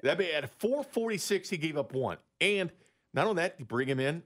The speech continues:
I, again, Ron, I, you, this is where you and I differ. I don't think Andy Reid starts a guy without N F L experience at left tackle. I just don't think it's gonna happen. And we can go back and forth whether that's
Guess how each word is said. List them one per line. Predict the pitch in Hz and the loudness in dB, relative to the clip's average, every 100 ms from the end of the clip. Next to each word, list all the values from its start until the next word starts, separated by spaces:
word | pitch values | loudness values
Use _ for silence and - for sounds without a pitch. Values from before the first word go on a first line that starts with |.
| - | -4
I, | 151 - - - | -4 -2 -6 -4
again, | 151 160 | -2 -2
Ron, | 147 143 | 0 0
I, | 139 139 | 0 -2
you, | 131 139 143 | -4 -4 -4
this | 139 | -4
is | 131 | -2
where | 143 | 0
you | 123 | 0
and | |
I | 120 | 0
differ. | 120 123 | -2 -2
I | 120 | -2
don't | 135 | 0
think | 139 120 | -2 -4
Andy | 123 | -6
Reid | 117 117 | -4 -6
starts | - - 120 117 | -6 -4 -2 -4
a | 107 | -4
guy | 107 | -2
without | 101 101 107 | -2 -2 -4
N | 107 | -4
F | 104 | -6
L | 107 | -6
experience | 95 - 107 90 | -8 -6 -8 -6
at | 87 | -8
left | 90 | -6
tackle. | - 107 - - | -2 -4 -4 -10
I | - | -8
just | 110 | -6
don't | 120 107 | -6 -4
think | - 95 | -6 -8
it's | - | -8
gonna | 101 | -6
happen. | 101 117 113 | -4 -4 -6
And | 113 | -6
we | 117 95 _ - | -8 -10 _ -10
can | 110 | -4
go | |
back | 101 113 | -2 -2
and | 104 | -4
forth | - 113 107 - - - - | -4 -4 -4 -10 -20 -12 -2
whether | 120 | 0
that's | 113 101 - | 0 -2 -8